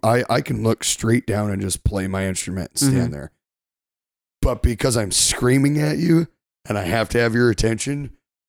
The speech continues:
Speaker 1: I am being vulnerable for you to judge me based on what I sound like, what I look like, and how I am performing.
Speaker 2: Yeah, you kinda gotta be, like, the, you
Speaker 1: The
Speaker 2: gotta
Speaker 1: focal point.
Speaker 2: Yeah, you gotta be the fucking jester. You're the
Speaker 1: Yeah.
Speaker 2: one.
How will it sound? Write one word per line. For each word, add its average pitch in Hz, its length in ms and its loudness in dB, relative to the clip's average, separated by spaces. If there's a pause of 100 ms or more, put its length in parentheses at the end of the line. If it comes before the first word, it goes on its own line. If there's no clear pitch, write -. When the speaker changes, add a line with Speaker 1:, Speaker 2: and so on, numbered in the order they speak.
(220)
Speaker 1:
I 127 160 2
am 143 180 4
being 123 260 2
vulnerable 107 800 0
for 98 240 -6
you 101 340 2
to 95 200 -2
judge 90 580 0
me 92 220 -6
based 95 500 -2
on 90 300 -6 (540)
what 95 180 2
I 113 120 4
sound 95 400 -2
like, 92 340 -8 (320)
what 113 180 2
I 131 100 2
look 113 240 2
like, 95 380 -2 (180)
and 95 140 -2
how 101 300 2
I 95 220 2
am 92 200 -2
performing. 87 720 -4 (140)
Speaker 2:
Yeah, 190 140 0
you 160 160 -4
kinda 190 280 -2
gotta 180 200 -2
be, 165 220 -4
like, 151 320 -4
the, 135 880 -6 (260)
you 117 200 -10
Speaker 1:
The 131 60 -2
Speaker 2:
gotta 127 200 0
Speaker 1:
focal 135 380 2
point. 90 340 -2
Speaker 2:
Yeah, 175 180 0
you 117 200 -4
gotta 135 200 -4
be 131 200 -4
the 123 140 -6
fucking 120 580 -8
jester. 113 540 -6
You're 123 180 -4
the 120 140 -2
Speaker 1:
Yeah. 123 80 -2
Speaker 2:
one. 123 140 -8